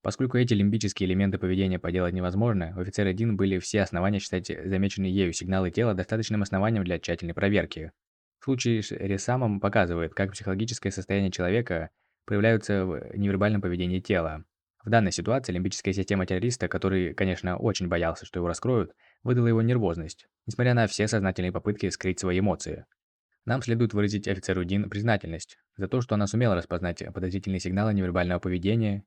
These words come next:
и предотвратить террористический акт. Из-за своей способности осуществлять сложные мыслительные процессы, этот самый молодой из трех главных отделов нашего мозга, в отличие от своего лимбического коллеги, меньше всего заслуживает доверия.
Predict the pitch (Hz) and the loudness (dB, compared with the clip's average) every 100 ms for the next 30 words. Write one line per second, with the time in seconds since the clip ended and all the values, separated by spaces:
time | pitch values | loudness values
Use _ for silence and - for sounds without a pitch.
0 | - 104 98 95 - 90 107 110 - 98 | -4 -2 0 0 0 -4 -4 -6 -6 -4
1 | 92 - 98 - - - 87 - - _ | -4 -4 -8 -8 -6 -2 -2 -4 -18 _
2 | _ _ _ _ _ _ _ _ 104 98 | _ _ _ _ _ _ _ _ -2 0
3 | 101 98 101 107 98 - 92 101 92 - | 2 0 2 2 2 0 -4 -4 -4 0
4 | 101 101 98 113 101 92 92 92 92 90 | 0 0 0 2 2 0 -2 -4 -4 -2
5 | 90 - 135 123 87 85 85 - - 107 | -2 -2 -2 -2 -6 -6 -10 -12 -4 0
6 | 104 107 117 95 80 - 90 87 92 90 | 2 4 2 2 -2 -4 -4 -2 -2 -2
7 | 87 92 92 90 90 92 98 127 98 90 | -2 -2 -2 -2 -4 -2 0 0 -2 -4
8 | 98 _ _ 104 98 98 95 101 95 95 | -6 _ _ -4 -2 0 0 2 4 4
9 | 104 98 - - 87 98 82 80 - - | 2 0 -4 -4 0 0 0 -4 -10 -12
10 | _ _ - 110 104 98 120 113 98 98 | _ _ -2 -2 0 0 0 0 0 0
11 | 95 95 104 101 85 82 | 2 2 2 2 0 -6